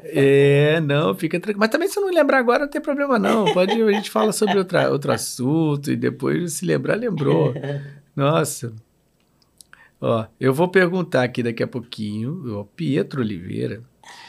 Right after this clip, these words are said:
Speaker 2: fala: minha filha assistindo agora, O Cão e a Raposa.
Speaker 1: O Cão e a Raposa também fiz.
Speaker 2: Um desenho
Speaker 1: Também
Speaker 2: da Disney.
Speaker 1: cantei a canção.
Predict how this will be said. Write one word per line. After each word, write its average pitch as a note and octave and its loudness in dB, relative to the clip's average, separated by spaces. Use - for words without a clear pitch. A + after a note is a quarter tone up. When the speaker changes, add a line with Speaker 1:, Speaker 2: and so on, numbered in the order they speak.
Speaker 2:
fala: A2 -2
minha B2+ -2
filha C#3+ -2
assistindo B2 -4
agora, G#2 -6
O A#2 -10
Cão C3+ -2
e A#2+ -2
a A#2 -2
Raposa. G#2+ -8
Speaker 1:
O E3+ -6
Cão C#3 -2
e C#3+ 2
a D3+ 2
Raposa D3+ 0
também D#3 0
fiz. D3+ -6
Speaker 2:
Um C3 -2
desenho A#2+ -2
Speaker 1:
Também C#3+ 4
Speaker 2:
da C#3+ 2
Disney. A2+ -8
Speaker 1:
cantei D3+ 2
a C#3+ 4
canção. D3 -8